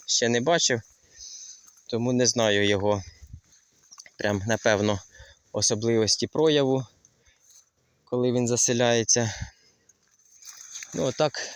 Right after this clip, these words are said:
отак підросла соя. Є трошки і понижче, наприклад, як ось ця місцинка,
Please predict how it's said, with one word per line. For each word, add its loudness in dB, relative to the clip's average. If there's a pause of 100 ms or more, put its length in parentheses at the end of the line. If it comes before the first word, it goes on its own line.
(160)
отак -2
підросла 0
соя. 2 (580)
Є 2
трошки 2
і 2
понижче, 0
наприклад, -2
як -4
ось 0
ця 2
місцинка, 0